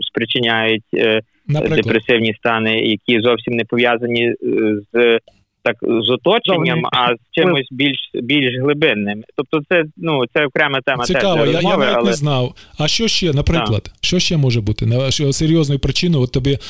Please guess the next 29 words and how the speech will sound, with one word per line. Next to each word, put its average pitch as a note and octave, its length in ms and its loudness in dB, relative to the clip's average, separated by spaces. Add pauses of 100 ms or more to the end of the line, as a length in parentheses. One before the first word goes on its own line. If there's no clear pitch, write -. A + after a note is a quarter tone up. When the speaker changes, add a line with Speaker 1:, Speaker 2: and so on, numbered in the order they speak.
(420)
Speaker 2:
тебе C#3 180 0
гніте C#3 380 2
і D3 140 2
все. A#2 340 -2
От, A2 140 -4
ну C#3 120 2
що? A2 240 -2 (560)
Наприклад. B2 420 -2 (560)
Speaker 1:
Ну A#2+ 80 0
як D3 260 2
то, C3 100 0
ну A#2+ 80 -4 (140)
що? A#2+ 180 -2
Ну, C3 200 -4 (420)
ну C3 180 -4
це, C#3+ 360 2
це, C#3 360 2 (140)
то C#3+ 80 -2 (100)
це E3 120 2
можна D#3+ 320 0
говорити D#3 580 0
про C#3+ 300 0
взагалі, C#3+ 440 0 (160)
е, B2+ 240 0 (380)
е, B2+ 100 0 (120)
що, C#3+ 100 0
що D#3 180 0
таке, C#3+ 640 2
е, B2 520 0